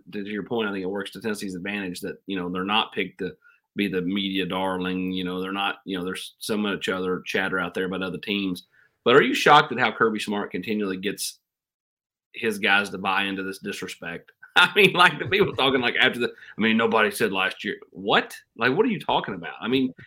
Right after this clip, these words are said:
yeah, people picked Alabama, but at the same time, nobody thought Georgia was just gonna fall off. They thought they were a playoff team, but didn't have enough to, to go back to back. All of a sudden, they go back to back and do it in convincing style.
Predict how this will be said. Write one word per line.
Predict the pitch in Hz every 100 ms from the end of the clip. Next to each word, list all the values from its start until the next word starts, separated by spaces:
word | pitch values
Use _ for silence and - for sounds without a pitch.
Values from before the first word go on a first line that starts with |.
| - -
yeah, | 196 190
people | 190 160
picked | - 139 139
Alabama, | 127 104 110 180 180 123
but | 110 123
at | 117
the |
same | 117 147
time, | 143 131 123
nobody | 143 143 123
thought | 123 117 113
Georgia | 120 113
was | 107
just | 104 101
gonna | 101 - -
fall | 113 101 101
off. | 101 90
They | 110 110
thought | 107 101
they | 104
were | 90
a |
playoff | - 160 147 131 -
team, | 127 113 110 _ _ _
but | 104 107 - _
didn't | 123 113
have | 120 110
enough | 110 101
to, | 101 101 -
to | 104
go | 104
back | 98 98 -
to |
back. | 104 101 98
All | 107 107
of |
a |
sudden, | - 104
they | 101
go | 95
back | 98 92 -
to |
back | 92 87 -
and | 107 110
do | 107
it | 85
in | 98
convincing | 101 98 92 - 85
style. | 90